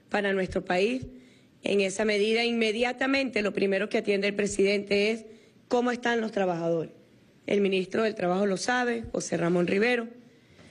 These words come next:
Will lo sabe porque estamos en permanente comunicación y sabemos que en la medida que el presidente Nicolás Maduro ha tenido recursos, como él lo dijo ayer, líquidos,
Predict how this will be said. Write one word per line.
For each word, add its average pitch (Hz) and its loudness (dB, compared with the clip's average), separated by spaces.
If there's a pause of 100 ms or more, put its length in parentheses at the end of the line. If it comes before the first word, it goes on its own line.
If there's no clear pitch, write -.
(220)
Will 262 2
lo 208 2
sabe 247 0
porque 185 -2
estamos 208 0
en 220 2
permanente 208 -2 (140)
comunicación 247 0 (540)
y 254 2
sabemos 233 0 (680)
que 220 2 (600)
en 247 2
la 226 2
medida 220 2
que 196 -6
el 196 -4
presidente 196 0
Nicolás 214 0
Maduro 214 2
ha 185 -2
tenido 226 2
recursos, 220 0
como 202 0
él 208 2
lo 220 -2
dijo 220 0
ayer, 220 0
líquidos, 190 0